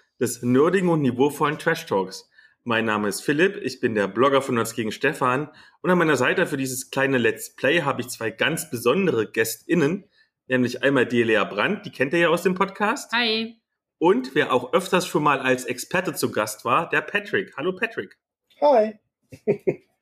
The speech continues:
Speaker 1: Was machen wir denn jetzt Verrücktes?
Speaker 3: Wir spielen Extreme Meat Punk, Meat Punks Forever. Äh, ein postapokalyptisches, ähm, Punk-Spiel, was gerade irgendwie auf Kickstarter auch läuft, glaub ich, zufällig.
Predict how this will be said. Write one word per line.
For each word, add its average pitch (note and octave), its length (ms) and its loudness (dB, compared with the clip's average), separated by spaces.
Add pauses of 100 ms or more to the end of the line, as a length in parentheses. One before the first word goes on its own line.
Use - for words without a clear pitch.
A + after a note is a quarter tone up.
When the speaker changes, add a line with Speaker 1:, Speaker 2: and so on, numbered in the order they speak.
(220)
Speaker 1:
Was B2+ 300 -4
machen F3+ 380 2
wir E3 80 2
denn C3 100 2
jetzt A#2 220 2
Verrücktes? A2 680 -6 (360)
Speaker 3:
Wir A#2 100 2
spielen F3 1040 0
Extreme F#3+ 640 0
Meat G3+ 320 -4
Punk, E3+ 340 0 (580)
Meat E3 240 -8
Punks D3 440 -4
Forever. C3+ 580 2 (680)
Äh, F#2+ 580 2
ein G#2 720 0 (920)
postapokalyptisches, C3+ 1400 0
ähm, A2+ 540 -2 (240)
Punk-Spiel, D3 1080 0
was B2+ 200 2
gerade B2 380 4
irgendwie A#2 240 -4
auf G#2+ 140 0
Kickstarter C#3+ 680 0
auch C3+ 240 -2
läuft, C#3 300 2
glaub C#3 260 2
ich, C#3 140 -10
zufällig. D3 580 -4